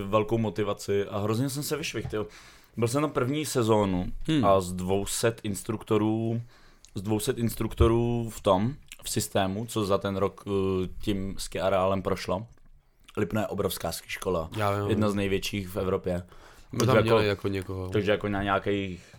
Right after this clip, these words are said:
Speaker 1: areálech jsou ski školy, kde za celou sezonu se vystřídá osm, deset instruktorů,
Speaker 2: Hmm.
Speaker 1: tady se jich nás vystřídá v klidu jako dvě stě, dvě stě padesát.
Speaker 2: Hmm.
Speaker 1: Hmm, a jo. Mě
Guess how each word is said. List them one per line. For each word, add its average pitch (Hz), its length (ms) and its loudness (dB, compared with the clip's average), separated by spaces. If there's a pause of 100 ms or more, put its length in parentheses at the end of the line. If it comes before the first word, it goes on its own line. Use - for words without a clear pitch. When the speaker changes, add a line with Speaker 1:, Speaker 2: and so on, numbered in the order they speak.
(100)
Speaker 1:
areálech 95 520 6
jsou 95 300 -4
ski - 260 -10
školy, 95 300 -2
kde 90 320 0
za 85 180 -4
celou 95 180 -2
sezonu 95 340 -4
se 92 140 -4
vystřídá 92 440 0
osm, 98 340 -4
deset 92 300 -4
instruktorů, 110 600 0
Speaker 2:
Hmm. 95 80 -4
Speaker 1:
tady 98 160 0
se 101 140 -4
jich 95 120 -2
nás 95 200 2
vystřídá 95 580 2 (600)
v - 60 -18
klidu 104 240 2
jako 104 200 4
dvě 92 160 -2
stě, - 160 -4
dvě 92 140 -2
stě - 160 -8
padesát. 92 520 0 (320)
Speaker 2:
Hmm. 110 240 -10
Speaker 1:
Hmm, 143 240 0
a 139 80 2
jo. 117 120 -4 (380)
Mě 117 480 2